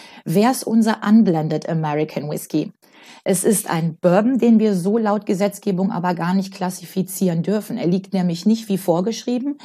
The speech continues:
in der neuen amerikanischen Weißeiche, sondern wir nutzen unsere Bourbonfässer für die Lagerung ein zweites Mal. Sprich, unser Bourbon durfte fünf bis acht Jahre in diesem, dieses Fass bereits bewohnen.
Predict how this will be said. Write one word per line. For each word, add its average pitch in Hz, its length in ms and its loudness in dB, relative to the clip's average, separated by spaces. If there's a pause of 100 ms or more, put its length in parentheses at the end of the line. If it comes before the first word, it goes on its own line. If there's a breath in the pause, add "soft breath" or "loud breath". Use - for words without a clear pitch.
(220 loud breath)
in 233 120 4
der 226 120 6
neuen 214 320 2
amerikanischen 208 840 -2
Weißeiche, 190 600 -4 (240 loud breath)
sondern 185 340 2
wir 226 160 6
nutzen 214 380 2
unsere 170 360 0
Bourbonfässer 170 800 -4 (300 loud breath)
für - 260 0
die 185 140 4
Lagerung 160 540 0
ein 147 160 -8
zweites 151 420 -6
Mal. - 200 -8
Sprich, - 320 -4
unser 165 220 -2
Bourbon 196 360 2
durfte 180 280 2
fünf 196 360 -2
bis 165 160 -6
acht - 260 -10
Jahre 180 380 -4 (320 loud breath)
in 185 160 4
diesem, 175 500 0
dieses 185 320 2
Fass 190 240 -6
bereits 160 440 -4
bewohnen. 190 640 2